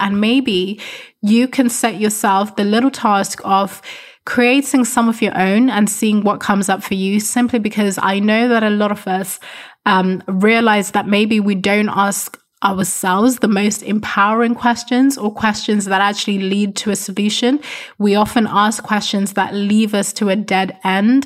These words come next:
and just leave us feeling worse than we did before the question. So the ten questions are, ah, I, I love them so much. First one is,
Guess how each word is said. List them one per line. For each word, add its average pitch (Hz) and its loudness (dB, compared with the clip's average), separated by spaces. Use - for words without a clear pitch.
and 196 0
just 214 -4
leave 208 2
us 202 -2
feeling 196 -2
worse 247 0
than 220 0
we 190 2
did 196 0
before 240 4
the 220 2
question. 208 -2
So 214 2
the 226 4
ten 285 2
questions 208 0
are, 214 2
ah, - -2
I, 185 -2
I 190 -2
love 180 -2
them 180 -4
so 180 -6
much. - -8
First 269 2
one 240 2
is, 190 -4